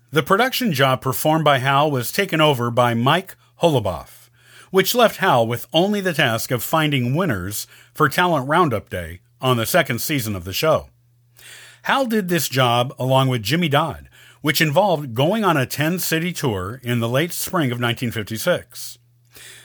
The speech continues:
This job was essentially a demotion for Hal, who was resentful of it after all the hard work he'd put into making sure the show went on the air and was a success in the first place.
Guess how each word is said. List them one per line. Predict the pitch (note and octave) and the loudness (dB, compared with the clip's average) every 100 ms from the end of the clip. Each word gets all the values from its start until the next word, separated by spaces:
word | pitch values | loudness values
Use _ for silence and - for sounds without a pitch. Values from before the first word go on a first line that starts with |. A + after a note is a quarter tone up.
| _ | _
This | G3 E3 | 2 2
job | C#3+ F3+ D3+ A#2 | 2 4 4 2
was | C#3 C3 | 0 0
essentially | C3 - A#3 A3+ D#3 C3+ | -2 0 0 0 0 0
a | C3 | 2
demotion | C#3 C3+ F3+ - A2 | 2 4 2 0 -4
for | A2+ | -4
Hal, | G#2+ A2+ A2 - - - - | -4 -2 -4 -6 -16 -20 -6
who | E3+ | 0
was | F3+ C#3+ | 2 2
resentful | D3+ B2+ D#3+ A3 C3+ A2 | 0 0 2 2 0 -2
of | G2+ | -2
it | C3 C#3 _ | -4 -6 _
after | C#3+ D#3 - D3+ | -2 -2 0 2
all | E3+ | 4
the | C3+ | 2
hard | A#2+ E3 C#3 | 2 2 2
work | E3+ D3 | -2 -2
he'd | C3 A2+ | -4 -4
put | E3 | -2
into | D3 B2 | -2 -2
making | B2 D#3+ D#3+ A#2 | -2 -2 -2 -4
sure | - B3 G#3+ C3+ | -2 2 2 2
the | C3+ | -2
show | - C#3+ | 0 0
went | C3 B2+ - | 2 0 0
on | C3 D#3 | 0 0
the | F3+ G3 | -2 0
air | A3 A2 A2 - - _ _ | 0 0 -2 -10 -20 _ _
and | E3+ F3+ | 2 2
was | D#3+ C#3+ | 2 0
a | |
success | C#3 - - - A#3 F#3+ - | 0 -2 -4 -2 0 0 -4
in | A#2+ | -4
the | A#2+ | -2
first | E3+ - | -4 -4
place. | B2+ F2+ D#2 - | -4 -4 -8 -20